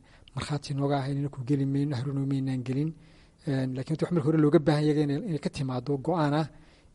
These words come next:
inay doonayaan inay mataqaanaa wada hadallada duba bilaabaan, innaka way naga go'aan. Taasu markuu yimaado, marka waxay noqonaysaa, een, in sidii laynoo dhexdhexaadin lahaa marka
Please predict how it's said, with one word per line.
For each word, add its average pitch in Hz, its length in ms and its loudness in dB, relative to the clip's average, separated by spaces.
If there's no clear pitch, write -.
inay 139 180 0
doonayaan 147 420 4
inay 139 160 0
mataqaanaa 135 380 -4
wada 127 120 -4
hadallada 135 260 -4
duba 135 200 -4
bilaabaan, 135 380 2
innaka 135 200 -4
way 139 100 -6
naga 139 180 -2
go'aan. 139 340 0
Taasu - 260 -4
markuu 147 240 -2
yimaado, 131 400 -2
marka - 200 -16
waxay 127 160 -8
noqonaysaa, 139 480 -4
een, 131 160 -4
in 147 160 0
sidii 147 460 4
laynoo 143 280 4
dhexdhexaadin 139 480 -2
lahaa 135 160 0
marka 139 220 -6